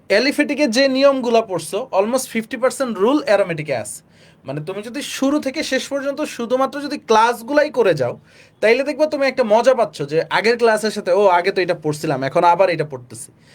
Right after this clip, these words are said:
মানে, জিনিসটা হচ্ছে গেমের মতো, একটার পর একটা লেভেল পার করার মতো।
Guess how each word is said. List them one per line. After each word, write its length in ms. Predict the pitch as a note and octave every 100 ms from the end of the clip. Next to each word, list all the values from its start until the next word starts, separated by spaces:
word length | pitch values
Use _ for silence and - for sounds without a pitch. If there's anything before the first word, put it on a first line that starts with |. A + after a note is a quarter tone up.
| _ D#3+
মানে, 120 | G3
জিনিসটা 380 | G3+ A#3 A3+ C#4
হচ্ছে 180 | C#4
গেমের 440 | A3+ G3+ G#3+ A3+ A3
মতো, 200 | E3+ D#3
একটার 320 | D3+ - G3+
পর 120 | G#3+
একটা 200 | A3+ -
লেভেল 360 | G#3+ E3+ F3+ G3 -
পার 200 | F#3+ F3+
করার 240 | D3+ C3
মতো। 220 | A#2 E2+